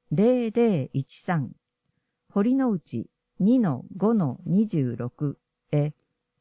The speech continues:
郵送または持参。区ホームページは、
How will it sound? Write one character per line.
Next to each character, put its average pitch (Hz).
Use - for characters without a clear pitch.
郵 233
送 190
ま 175
た 240
は 143
持 -
参。 131
区 247
ホ 233
ー -
ム 247
ペ 233
ー 170
ジ 143
は、 113